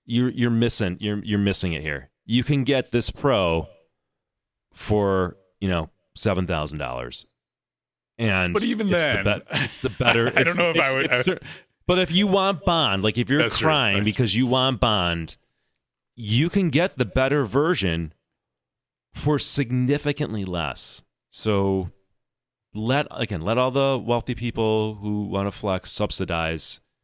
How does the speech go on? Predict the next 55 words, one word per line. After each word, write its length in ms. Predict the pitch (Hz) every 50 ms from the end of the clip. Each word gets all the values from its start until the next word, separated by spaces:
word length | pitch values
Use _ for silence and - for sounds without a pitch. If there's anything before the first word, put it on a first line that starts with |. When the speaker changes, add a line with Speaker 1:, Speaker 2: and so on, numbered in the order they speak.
| _ _ _ _
Speaker 1:
and 180 | - 95 101 104
we 100 | 120 117
should 160 | - - 127
all 120 | 117 120 117
thank 300 | - 127 127 127 - -
them. 160 | 87 78 78
We 80 | 78
should 140 | 76 - 98
all 80 | 92 90
send 180 | - - 101
them 80 | 98 95
a 60 | 90
card. 440 | - - 120 117 101 80 73 65 - - _ _ _ _ _ _ _ _ _ _ _ _
Th-, 120 | - 98 - _
thank 180 | - 123 135 -
you. 200 | - 65 62 - _ _
Thank 160 | - 98 95 -
you 60 | 117
for 160 | - - 113 110
helping 240 | 110 107 - 113 110
to 40 | 98
subsidize 560 | - - 101 92 - 101 87 87 87 90 -
so 120 | - 95
we 60 | 87
can 120 | 85 - 90
s-, 180 | - - - - _ _
keep 260 | - - 101 90 - _
the 180 | 98 98 95 92
pro 340 | - _ - - 95 90 87
level 220 | 87 85 90 90
pricing 540 | - - 85 82 80 - - 90 90 90 90 _ _ _ _ _ _ _ _
where 120 | 90 90
it 80 | 101 131
is. 160 | 160 - -
I 60 | 78
appreciate 500 | 80 80 - - 131 139 - - 76 69 -
that. 140 | 73 71 73
I'm 100 | 78 80
grateful. 500 | - 90 92 92 87 - 69 67 67 - _ _ _ _ _ _ _ _ _ _ -
Speaker 2:
I, 60 | 123
w-, 120 | 120 131 131
I 60 | 123 143
would 120 | 170 151
put 180 | 127 165 131 92
better 320 | 80 117 107 110 107 110 110
in 160 | 101 98 98
quotes 400 | - - 110 98 101 120 - -
because 600 | - - 92 - 104 90 90 87 87 - - - _ _ _ _ _ _ _ _ _ _ _ -
it 100 | 123 110
might 180 | 123 120 113
have 160 | 104 127 113
a 80 | 101 95
cooler 380 | - - 135 120 113 107 92 87
layout, 640 | 85 87 90 95 110 135 156 156 165 175 139 110 104
but, 360 | 113 104 95 98 95 98 -